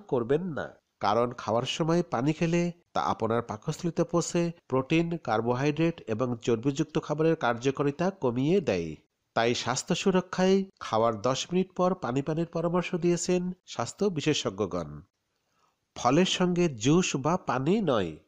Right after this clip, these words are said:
ফল খাওয়ার পর পানি খেতে নিষেধ করেন চিকিৎসকেরা। ফল খাওয়ার পর আবার পানি খেলে দেহের পাচক রসের কার্যক্ষমতা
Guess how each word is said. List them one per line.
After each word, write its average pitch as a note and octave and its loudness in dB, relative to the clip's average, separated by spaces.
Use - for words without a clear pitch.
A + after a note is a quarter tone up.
ফল C#3 4
খাওয়ার F#3 2
পর F3+ 2
পানি B2 2
খেতে F3 0
নিষেধ D#3 0
করেন F3+ 2
চিকিৎসকেরা। G2 -2
ফল A#2+ 2
খাওয়ার F3+ 2
পর F3+ 2
আবার A#2+ 2
পানি C3 2
খেলে F3+ 2
দেহের B2+ 0
পাচক - -2
রসের F#3 -2
কার্যক্ষমতা D3+ 0